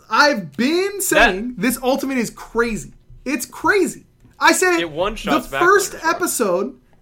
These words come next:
Speaker 1: the first episode after Yu Huang was released, I said to everybody,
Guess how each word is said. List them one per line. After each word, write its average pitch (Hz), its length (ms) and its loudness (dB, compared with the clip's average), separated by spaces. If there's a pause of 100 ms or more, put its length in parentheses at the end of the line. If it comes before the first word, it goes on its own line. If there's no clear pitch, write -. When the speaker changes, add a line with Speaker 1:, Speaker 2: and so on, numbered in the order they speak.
(120)
Speaker 1:
the 226 100 -2
first 370 300 2
episode 302 400 0
after 254 240 -2
Yu 247 180 0
Huang 247 220 0
was 208 160 -2
released, 180 360 -2 (480)
I 220 180 6
said 180 540 -2
to 247 120 6
everybody, 196 540 0